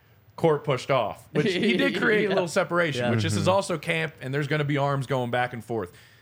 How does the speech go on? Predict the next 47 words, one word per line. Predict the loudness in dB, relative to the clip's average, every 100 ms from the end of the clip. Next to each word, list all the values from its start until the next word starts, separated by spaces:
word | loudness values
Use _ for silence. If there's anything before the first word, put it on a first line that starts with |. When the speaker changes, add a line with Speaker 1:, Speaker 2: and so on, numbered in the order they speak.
| -20 _ -2
Speaker 1:
And | -2 -2 -8 -18 _ _ _ _
Pat | 0 0
was | 0
in | 0
really, | 2 2 2
really | 0 -2
good | -4 -4
coverage. | -4 -4 -8
Speaker 2:
Yeah. | -8 -10 -16 -20 _
Speaker 1:
But | 0 0 -2 -14
he | -4 -2
did | 2 2 0
put | 0 0
the | 0
ball | 0 2 0
right | -2 -2 -2
where | 0 -2
it's | -2
supposed | -2 -2 -4
to |
be | -2 0 0 -2
on | -2 -2 -2
Cortland's | -2 -2 -2 -2
inside | -2 -2 -2
shoulder | -2 -2 0 -4 -8 -16 -20 _
'cause | -4 -4
Pat | 0 0
was | 0
playing | -4 -4 -2 -4 -8 -14 _
outside. | -6 -4 -2 -2 -2 -4 -10 -20 -12 -4
And | 0
then | 0
at | -2
the | -2
same | -4 -2
time, | -2 -2 -2
it | -2
had | -2 0
enough | 0 -2 -2
juice | -2 -2 0
on | -2 -2
it | -4 -10 _ _ _ -10
before | -6 -2 0
Locke | 0 0 -2
could | -6
get | -2
over. | 0 0 0 -4 -4